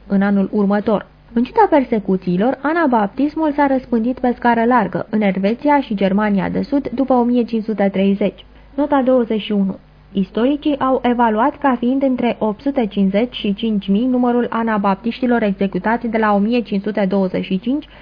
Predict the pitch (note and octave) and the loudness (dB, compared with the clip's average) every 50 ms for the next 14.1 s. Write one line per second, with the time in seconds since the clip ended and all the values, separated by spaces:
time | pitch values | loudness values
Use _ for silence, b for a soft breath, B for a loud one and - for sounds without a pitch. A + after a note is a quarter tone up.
0 | B B B B - - D4 D#4 D4+ C#4+ C4+ C4 A#3 - B3+ B3 A#3+ B3 C4 C#4 | B B B B -2 2 2 4 4 4 4 2 2 2 0 2 2 2 2 2
1 | B3+ - B3 B3 A#3+ A#3+ A#3 - B3 A#3+ G3 A3 - - B3+ A#3+ G#3 - - F3+ | 2 2 0 0 0 -2 -2 -2 -2 0 0 0 0 0 -2 -2 -2 -6 -4 -4
2 | F3 F3+ E3 E3+ - - E3 - - - - - G#3 G#3+ G#3+ G3+ G3 G3+ G3+ G#3 | -2 -2 -2 -4 -4 -6 -10 -10 -10 -16 -20 -6 -2 0 2 2 2 4 4 2
3 | G3+ - - F#3+ F#3+ G#3 C4+ C#4 - - - F3+ - C#3 - - F3+ G3 - C4+ | 2 0 0 0 0 0 0 0 -4 -6 -6 -4 -4 -4 -4 -2 -4 -2 0 0
4 | D4+ D4 - - D4 C#4 C4+ - B3+ C4+ C4 B3 A#3+ A#3+ B3 B3+ G3+ F#3 - - | 0 0 -2 -2 0 0 0 0 -2 -2 0 0 0 0 -2 -2 -4 -4 -6 -14
5 | - - - - - - - G3+ G3 G3 G3 G3 G3 G3 G3 F#3+ G3 F3+ - - | -20 -20 -20 -20 -16 -6 -4 -4 -2 0 2 2 2 2 2 0 -2 -6 -10 -12
6 | - - b b b b - - G3+ G3 A#3 C4+ D4+ D#4+ E4+ D#4+ C4+ B3 - - | -18 -20 b b b b -2 0 0 2 2 2 2 2 2 2 2 2 2 0
7 | D4+ D#4+ D#4+ - D#4 C#4+ B3 G#3 A3+ C4 D4+ D4 C#4+ A#3+ G#3+ F#3+ F#3+ F3+ F#3 F#3+ | 0 0 2 2 2 2 2 2 2 2 2 2 2 2 2 2 0 0 -2 -2
8 | - C#4 D4+ D#4+ D#4+ D4 D4+ D4 C#4 C4 C4+ B3+ - - A#3+ A3 - C4 C4+ C4+ | 0 0 2 2 2 2 2 2 2 2 2 0 0 -2 -2 0 0 -2 0 2
9 | C#4 B3+ B3 B3 A#3+ A#3 A#3 A#3 A3 A3+ A3 G#3+ G3+ A3 A3+ A#3 - D4 B3+ G3 | 2 2 4 2 2 2 2 2 2 2 0 0 0 0 -2 2 4 4 4 2
10 | G3 B B B B B - E4 D#4+ D#4 C#4 B3 - D4 E4+ F4 D#4+ - - C4+ | 0 B B B B B -2 0 2 2 2 4 4 2 4 4 2 2 2 0
11 | C4 B3+ - D4+ D4+ C#4+ C4 B3 A#3 - - A#3 A#3+ A#3 A3 G3+ G3 G3 F3+ E3 | 0 0 0 2 2 4 2 2 0 -2 -2 0 0 2 2 0 0 0 0 0
12 | F#3 G3+ A3 - - - C#4 C#4+ D4+ D4+ D4 - - - - - - - - - | 0 0 -2 -4 -2 -2 2 4 4 2 2 0 -6 -16 -20 -20 -20 -16 -6 -2
13 | A#3 B3 B3+ B3+ B3 A#3+ A#3+ A#3+ A#3+ A#3 A#3 C4+ D4 D4+ D4+ D4+ C4+ C#4 A3+ A3 | 0 2 2 2 2 2 2 2 2 2 2 0 0 0 0 0 0 2 0 0
14 | G#3+ - | 0 -2